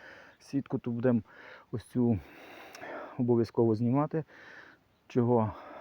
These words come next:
Вже маю досвід, колись було сітка натягнута поверху, навіть не притіняйка, а звичайна така мілка сіточка. І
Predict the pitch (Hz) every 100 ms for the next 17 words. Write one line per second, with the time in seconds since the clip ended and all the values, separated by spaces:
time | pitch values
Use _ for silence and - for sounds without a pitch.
0 | - - - - - 110 120 123 117 110
1 | 113 104 107 - 113 107 113 107 101 -
2 | _ - - _ _ - 127 - 113 104
3 | 117 110 104 - 110 117 120 180 170 117
4 | - - - _ 117 120 110 - 110 107
5 | 101 101 95 90 - _ _ _ _ -
6 | - 107 101 113 - 120 131 135 - 98
7 | 82 92 92 98 - 98 92 85 - 95
8 | 92 - 92 - - 123 - 117 - -
9 | - - - - _ - 147 151 165 165
10 | 160 160